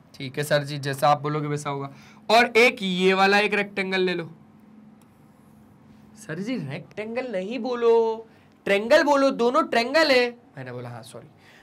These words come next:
दोनों आपके पास क्या है, ये दोनों आपके पास ट्रायंगल है। अब यहां पर अगर हम लोगों ने इन दोनों को ट्रायंगल कह दिया है तो दोनों को ले लो, और दोनों को लेने के बाद आप इन दोनों को कॉन्ग्रुएंट प्रूफ करो।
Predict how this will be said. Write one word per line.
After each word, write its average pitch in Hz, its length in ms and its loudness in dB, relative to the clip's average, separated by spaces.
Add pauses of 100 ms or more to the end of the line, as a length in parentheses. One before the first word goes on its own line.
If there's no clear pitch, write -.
(140)
दोनों 247 400 6
आपके 311 360 6
पास 294 280 4
क्या 247 160 2
है, 277 140 2
ये 269 100 0
दोनों 240 300 4
आपके 233 320 2
पास 269 280 -2
ट्रायंगल 123 280 -10
है। 120 200 -20 (480)
अब 269 200 6
यहां 240 300 4
पर 302 200 4
अगर 269 260 4
हम 226 180 0
लोगों 220 240 4
ने 240 140 2 (160)
इन 247 140 -4
दोनों 214 280 4
को 254 160 0
ट्रायंगल 202 540 0 (120)
कह 202 220 4
दिया 147 400 0
है 175 240 2 (560)
तो 240 140 2
दोनों 247 340 2
को 294 140 4
ले 247 220 6
लो, 220 300 0 (340)
और 277 200 6
दोनों 240 420 4
को 320 160 4
लेने 262 360 4
के 302 180 4
बाद 226 380 6
आप 262 340 4
इन 277 140 0
दोनों 247 300 6
को 311 240 6
कॉन्ग्रुएंट 262 640 4
प्रूफ 233 240 0
करो। 135 280 -2